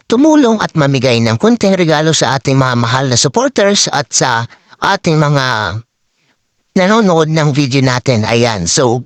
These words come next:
pangalawang ang pinuntahan ko din, eh, ay ang isang kapitbahay namin din, eh. Nag-doorbell na nga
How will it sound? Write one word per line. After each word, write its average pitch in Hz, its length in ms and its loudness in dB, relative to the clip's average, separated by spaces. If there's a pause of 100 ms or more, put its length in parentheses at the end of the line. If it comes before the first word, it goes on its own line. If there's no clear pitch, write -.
pangalawang 160 480 0
ang 180 80 -2
pinuntahan 151 480 0
ko 156 80 0
din, 220 320 2
eh, 202 40 2
ay 214 120 2
ang 196 120 0
isang 170 320 0
kapitbahay 139 640 -2
namin 120 360 0
din, 127 200 0
eh. 269 160 0 (240)
Nag-doorbell 196 560 2
na 160 120 0
nga 139 120 0